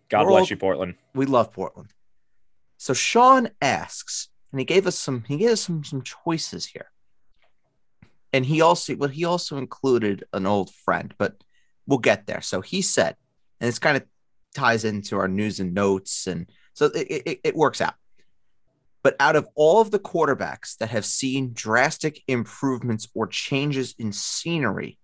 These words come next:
Speaker 2: this offseason, so, uh, w-, what basically he put down was Matthew Stafford, Dak Prescott, Deshaun Watson, Tom Brady, Derek Carr,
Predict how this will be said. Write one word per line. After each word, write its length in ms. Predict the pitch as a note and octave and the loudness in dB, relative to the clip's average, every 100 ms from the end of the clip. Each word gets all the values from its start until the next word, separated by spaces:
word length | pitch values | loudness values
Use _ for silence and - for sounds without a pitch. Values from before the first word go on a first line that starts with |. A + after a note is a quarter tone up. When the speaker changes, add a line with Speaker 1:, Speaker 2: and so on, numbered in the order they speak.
| _ | _
Speaker 2:
this 220 | F2+ - | -10 -10
offseason, 640 | - F2 D#2+ - - F#2 A2+ | -4 -4 -4 -8 -12 -12 -6
so, 300 | A2 F#2+ - _ _ _ - _ - | -2 -2 -4 _ _ _ -20 _ -4
uh, 120 | E2 | -4
w-, 200 | D2+ G#2+ | -2 -6
what 180 | A2 F#2 | -6 -2
basically 360 | A2 A2 - | -2 -2 -6
he 480 | G2+ - B2+ A#2+ - - | -10 -8 -8 -6 -10 -10
put 220 | - A2+ - | -2 -2 0
down 480 | A2+ G#2+ G2+ G2+ - | 2 4 2 0 -4
was 540 | F#2+ G2 F#2+ F2+ - - | 0 2 2 -2 -6 -16
Matthew 380 | F2 F#2+ F#2 - | -6 -2 -2 -6
Stafford, 680 | F2 - G#2+ F#2 - B2+ F#3+ _ _ _ _ _ _ - | -10 -4 0 0 0 -2 -4 _ _ _ _ _ _ -8
Dak 320 | - G#2+ - | -2 0 -2
Prescott, 720 | - - G#2 - A2 G2+ G2+ _ _ - _ | -4 -2 0 -2 0 2 0 _ _ -20 _
Deshaun 480 | - - - A2+ A2+ | -8 -4 2 2 2
Watson, 640 | G#2 G2+ G2 - G2 F#2+ F#2+ _ _ _ _ | 0 0 0 -4 -8 -8 -12 _ _ _ _
Tom 340 | - A#2 A2+ | -2 2 2
Brady, 560 | G#2+ G#2 G2+ F#2+ G2 F#2 _ _ | 4 2 2 0 -4 -10 _ _
Derek 340 | - G2 F#2 - | -4 -2 -2 -6
Carr, 540 | - F#2+ F#2+ F2+ F2 | -6 0 2 2 -2